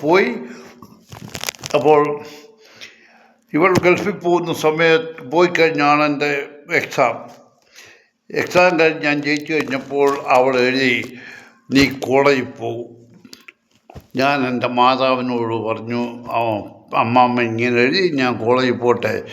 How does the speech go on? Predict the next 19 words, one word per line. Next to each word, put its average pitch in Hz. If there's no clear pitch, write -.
"വേണ്ട, 160
നീ 147
എൻ്റെ 147
പിള്ളേരുടെ 143
കാശ് 131
കണ്ടമാനം 131
കളയണ്ട, 123
എൻ്റെ 147
പിള്ളേർ 143
സമ്പാദിക്കുന്ന 135
അവർക്ക് 123
വേണ്ടിയാ, 120
നിനക്ക് 139
കണ്ടമാനം 127
കളയാനില്ല." 113
ഞാനൊന്നും 127
പറഞ്ഞില്ല, 147
പോയില്ല. 98
രണ്ട് 160